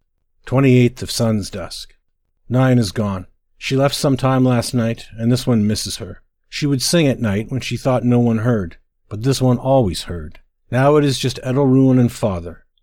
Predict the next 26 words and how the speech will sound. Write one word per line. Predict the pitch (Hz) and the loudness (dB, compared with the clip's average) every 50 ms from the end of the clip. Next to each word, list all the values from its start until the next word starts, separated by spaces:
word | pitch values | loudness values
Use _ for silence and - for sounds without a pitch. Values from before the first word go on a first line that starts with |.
| _ | _
Shazah | - - 156 139 131 156 156 151 139 | -6 -2 -2 0 2 2 2 2 2
suddenly | - - - 175 170 175 180 170 165 | 0 0 -2 -2 0 0 0 0 0
misses | 156 156 151 135 - 127 - - | 0 0 -2 -2 -4 -6 -6 -6
her | 131 | -6
sister | - - - 147 127 - - 117 117 | -6 -4 -4 -4 -4 -4 -6 -6 -2
and | 117 117 120 | 0 0 2
mother | 131 131 113 104 95 | 2 2 0 -2 -2
very | 92 107 107 107 107 107 | -2 -2 0 0 0 0
much. | 113 117 101 76 - - - - - _ _ _ _ _ _ - | 0 0 -2 -4 -10 -16 -16 -16 -18 _ _ _ _ _ _ -4
It | 120 120 | -4 -2
is | 113 120 | -2 0
very | 147 151 143 139 | 2 2 4 4
lonely | 139 139 135 135 131 120 101 - | 4 4 6 6 4 4 2 0
here. | - 92 82 76 - - _ _ _ _ _ - | -6 -10 -12 -14 -14 -18 _ _ _ _ _ -8
Everyone | - 127 139 143 139 135 | -4 -2 0 2 2 2
is | 127 - | 0 0
sick | - - - 143 123 - - - - - - - | -2 -4 -2 -2 -2 -4 -4 -12 -20 -20 -20 -20
and | - - - - - | -18 -18 -16 -10 -6
angry. | 123 117 117 117 104 87 90 - - _ _ _ _ _ _ | -2 -2 0 0 -2 -4 -8 -12 -16 _ _ _ _ _ _
Someone | - - 147 151 156 147 | -4 -2 0 2 2 0
came | 131 - 147 143 147 151 | 0 0 0 0 0 0
to | - 160 | -2 -4
the | 160 151 | -6 -6
camp | - - 151 147 151 139 - | -2 0 0 0 0 -2 -4
this | - 117 - - | -6 -6 -2 -2
afternoon | 117 110 - - 107 98 95 95 90 92 101 | -2 -2 -2 -4 -6 -6 -4 -4 -6 -8 -10